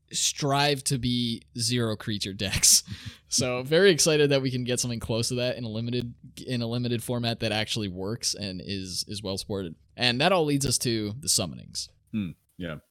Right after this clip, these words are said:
Speaker 2: So it turns out the summonings, they're not only, I guess, real cards, they're good. Uh, it, it turns out in this format,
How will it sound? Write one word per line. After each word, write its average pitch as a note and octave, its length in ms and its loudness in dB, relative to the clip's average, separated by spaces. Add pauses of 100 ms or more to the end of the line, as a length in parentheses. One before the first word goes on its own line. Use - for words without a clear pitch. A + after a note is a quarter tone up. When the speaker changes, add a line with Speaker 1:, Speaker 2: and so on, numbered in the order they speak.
(120)
Speaker 2:
So C#3 440 4 (180)
it D#3 140 2
turns G3 260 4
out C3+ 280 6 (160)
the C#3+ 80 2
summonings, C3 880 2
they're C#3+ 140 2
not E3 200 2
only, D3+ 680 2 (220)
I C3 80 0
guess, B2 220 0
real A2+ 360 2
cards, A2+ 600 -4 (260)
they're E3 220 6
good. C3 500 2 (160)
Uh, A2+ 340 2
it, D#3 160 2
it D3+ 140 2
turns F#3 240 4
out F3 140 6
in D#3 80 4
this D#3 180 4
format, D3 520 2